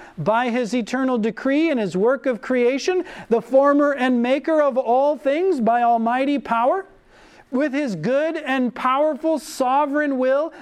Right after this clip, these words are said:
upholding all things in his goodness. And he is the end of all things, therefore he is glorified in all things.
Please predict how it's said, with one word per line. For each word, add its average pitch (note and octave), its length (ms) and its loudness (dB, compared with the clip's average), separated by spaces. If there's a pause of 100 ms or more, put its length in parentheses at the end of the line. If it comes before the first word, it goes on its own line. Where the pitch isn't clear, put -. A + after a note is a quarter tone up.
upholding C4+ 580 0
all C4 400 0
things C#4+ 400 -2
in C4 120 0
his A3 180 -4
goodness. G#3+ 640 -4 (1080)
And D4 380 2
he C#4 200 2
is B3+ 180 0
the C4 180 0
end D4 340 2
of C4+ 100 0
all A#3+ 220 2
things, A#3+ 360 -4
therefore B3 640 0 (200)
he A#3+ 180 0
is G3 220 2
glorified G3 1120 0
in G3+ 240 -2
all F3+ 260 0
things. E3+ 540 -4